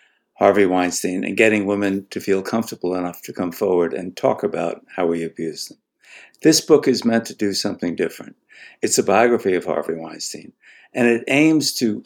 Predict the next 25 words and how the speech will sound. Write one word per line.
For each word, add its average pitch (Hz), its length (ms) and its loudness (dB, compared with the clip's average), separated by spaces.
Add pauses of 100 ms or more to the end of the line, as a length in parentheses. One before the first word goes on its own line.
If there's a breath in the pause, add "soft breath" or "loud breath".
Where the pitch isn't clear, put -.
(120)
try 147 320 2
and 139 160 4
understand 85 880 -2
and 92 160 -6
decipher 101 720 0 (240 loud breath)
what 170 240 6
made 151 300 4
him 90 400 -4
do 127 180 6
the 117 140 4
monstrous 95 520 -2
things 85 360 -6
he - 180 -10
did, 80 340 -8 (220)
A. - 400 -8 (400 loud breath)
What 117 260 4
were 123 140 0
the 120 80 2
causes 98 480 -2
of 85 80 -12
that? - 320 -10 (600 soft breath)
B, 156 540 8 (140)
aside 190 420 6
from 135 220 4
that, 151 460 2